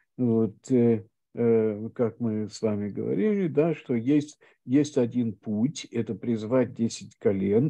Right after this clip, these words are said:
и по нему надо было бы идти, и тогда бы и политическая линия, она бы тоже выстроилась, да, то есть, э, нашли бы место себе, э, эти делегации,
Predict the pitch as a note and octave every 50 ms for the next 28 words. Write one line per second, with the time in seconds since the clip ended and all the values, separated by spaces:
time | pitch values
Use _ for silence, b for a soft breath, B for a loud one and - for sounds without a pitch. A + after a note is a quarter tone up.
0 | - - A#2+ A#2+ A#2+ - B2 A#2 A#2 A#2+ C#3 D3 C3+ A2+ A2 A2+ A2 A2+ G2+ -
1 | G#2+ G#2+ G#2+ G2+ G2+ A2 G#2 G2 G2+ G2 - - _ - - G2+ G#2 B2+ D#3 E3
2 | B B B B B B _ C#3+ C#3+ B2 B2 C3+ B2 A#2 G#2+ G#2 B2 C3+ C#3+ C#3+
3 | B2+ A2+ A#2+ A#2 A2+ - - A#2+ C3+ B2+ A#2+ A2+ - - B2+ A2+ A2 A2 - -
4 | D3 C3 A#2 - - - - B2+ A#2 A2+ A2 A#2 C#3 C#3 B2 A#2 A2+ G#2+ G2+ G2+
5 | G2+ - - A2+ A#2 A#2 A2+ G2+ - - - A#2 A#2 A2+ G#2 G#2+ G#2 F2+ - A2
6 | A#2+ A2 - - - A#2+ B2 B2+ C3 D3 E3 G3 F#3+ - - b b b b b
7 | _ - B2+ B2+ B2+ A#2+ A#2 - B2 A#2 A#2 - - - - A#2+ A#2+ A#2 A#2 A2+
8 | A2+ - - - C3+ C#3+ C#3+ A#2+ A#2+ A#2 A2+ A#2 C3 C#3+ C3 - - - G#2 -
9 | - A2+ G#2+ G2+ A#2 B2 A#2+ G#2+ - b b b b b _ _ A#2+ A#2 A2+ A2
10 | G#2+ G#2+ - - A#2 A#2 G2 - A2 G2+ G2 A#2 A#2 B2+ B2+ A2+ A#2+ B2+ B2+ B2+
11 | B2 A#2+ - - - - C3 B2 A#2 A#2 A2+ A2+ A2+